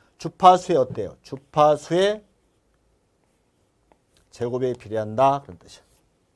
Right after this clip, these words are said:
음. 아, 그래서 주파수에 비례한다가 아니라 제곱에 비례한다. 예, 일 번이 틀렸죠. 예, 저항에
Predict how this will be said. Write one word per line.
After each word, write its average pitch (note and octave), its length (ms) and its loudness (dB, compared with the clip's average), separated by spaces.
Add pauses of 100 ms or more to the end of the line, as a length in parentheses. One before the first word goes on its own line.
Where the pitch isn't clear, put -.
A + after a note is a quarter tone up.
(160)
음. E2 80 -20 (1500)
아, F#2 200 -18
그래서 B2+ 220 -10
주파수에 F3 540 -2
비례한다가 C#3 500 -2
아니라 A#2+ 220 -6
제곱에 A#2+ 380 -8
비례한다. A2+ 480 -6 (140)
예, G2 120 -14
일 A2 240 -12
번이 C3+ 360 -8 (240)
틀렸죠. B2+ 520 -12 (600)
예, E2+ 200 -18 (520)
저항에 D#3 760 -4